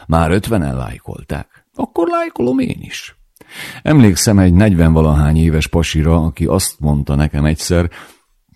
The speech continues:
„Tehetős vagyok, több kocsim és házam is van. Körbeutaztam a világot, többször. Menő szállodákban laktam, menő kajákat ettem.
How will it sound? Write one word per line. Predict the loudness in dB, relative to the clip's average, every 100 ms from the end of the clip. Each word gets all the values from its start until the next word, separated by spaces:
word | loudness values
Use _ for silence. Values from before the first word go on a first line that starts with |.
| _
„Tehetős | -2 0 0 -6 -8
vagyok, | -10 -10 -10 -8
több | -8 -6
kocsim | -6 -4 -2 0
és | -2 -2
házam | -2 0 0 -2
is | -4 -8
van. | -12 -14 -18 -20 -20 -10
Körbeutaztam | 0 2 2 0 0 -2 0 0
a | 2
világot, | 0 -2 -6 -8 -10 -12 -2
többször. | 0 0 -6 -8 -12 -18 -20 _ _ _ _
Menő | -4 0 0 -2
szállodákban | -2 0 0 -2 -4 -8 -10 -10
laktam, | -10 -14 -16 -16 -16 -18 -2
menő | 2 2 0
kajákat | -2 -2 -4 -10 -14 -16
ettem. | -18 _ -14 -14 -14 -18